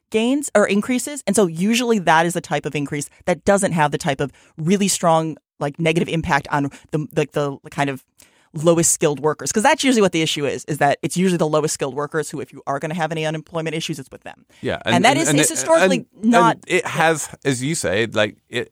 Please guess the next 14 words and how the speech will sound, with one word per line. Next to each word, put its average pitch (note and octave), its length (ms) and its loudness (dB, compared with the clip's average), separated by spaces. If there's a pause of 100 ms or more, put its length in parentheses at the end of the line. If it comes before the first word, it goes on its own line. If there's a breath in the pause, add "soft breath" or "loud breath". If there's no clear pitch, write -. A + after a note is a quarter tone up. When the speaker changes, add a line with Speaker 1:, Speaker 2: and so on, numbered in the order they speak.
Speaker 2:
has A#2 260 -2
happened G#2 440 -2
in F2 440 -8 (640)
developing F#2 420 -2
countries. A2 420 0 (120)
Speaker 1:
No, G#3+ 140 6
we B3 80 2
see D4 140 0
this D#4+ 140 -2
in C#4 80 4
developed G3 300 2
countries E3+ 300 -2
as D3+ 100 -4
well, F#3+ 340 4